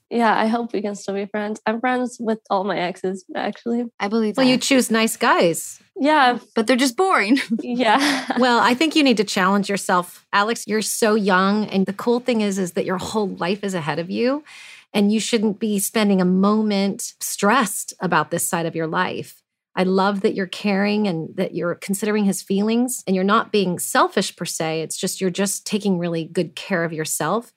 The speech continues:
Speaker 3: And I would say challenge yourself more with some choices that you make in men. Start dating those kinds of people that you really, like, after that date or that conversation, you go, "Wow, I have so much respect for that guy."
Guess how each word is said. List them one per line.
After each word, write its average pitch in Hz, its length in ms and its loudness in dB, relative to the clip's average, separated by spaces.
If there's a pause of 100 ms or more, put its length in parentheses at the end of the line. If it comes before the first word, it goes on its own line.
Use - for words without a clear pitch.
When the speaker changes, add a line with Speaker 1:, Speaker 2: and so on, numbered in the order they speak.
(360)
Speaker 3:
And 180 120 0
I 240 140 2
would 247 180 2
say 160 540 -2
challenge 247 460 0
yourself 196 420 0
more 202 240 2
with 196 160 -2
some 170 220 -4
choices 190 460 -2
that 165 100 -8
you 160 120 -6
make 180 280 -2
in 165 220 -2
men. 160 380 -6 (440)
Start 254 300 0
dating 269 340 2
those 190 360 2
kinds 180 340 -2
of 170 140 -12
people 170 380 -8
that - 140 -6
you 185 180 -4
really, 185 600 0
like, 185 160 -4
after 180 360 0
that 170 260 -4
date 185 320 0
or 175 80 -4
that - 180 -4
conversation, 175 540 -4
you 151 60 -8
go, 151 100 -6
"Wow, 156 400 -2
I - 60 -10
have 147 120 -12
so - 220 -2
much - 180 -4
respect - 360 -6
for - 80 -16
that - 180 -10
guy." - 340 -12